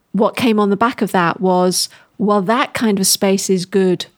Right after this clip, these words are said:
for certain sorts of businesses and certain sorts of ways of working, but there's this other part of the puzzle that's missing, and other developers have proved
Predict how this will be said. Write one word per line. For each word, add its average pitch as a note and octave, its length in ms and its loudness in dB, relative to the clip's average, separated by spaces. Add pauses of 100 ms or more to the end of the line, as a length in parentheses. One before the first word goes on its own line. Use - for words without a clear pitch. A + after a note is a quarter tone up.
(120)
for - 240 -4
certain G#3+ 480 0
sorts E3+ 400 -4
of D3+ 100 -6
businesses - 840 -2 (140)
and F3 180 0
certain F3+ 380 0
sorts E3 300 -4
of D#3+ 80 -4
ways D#3+ 240 0
of E3 80 -2
working, D#3+ 480 -2
but E3+ 480 2 (480)
there's G3 220 2
this F#3+ 240 0
other G#3 260 0
part F#3+ 420 -2
of F3 80 -4
the D#3+ 80 -6
puzzle F#3+ 460 -2
that's - 240 -4
missing, G3 680 0 (640)
and F#3+ 560 2 (1300)
other A#3 220 2
developers G#3 580 0
have F#3+ 200 -2
proved G#3+ 840 0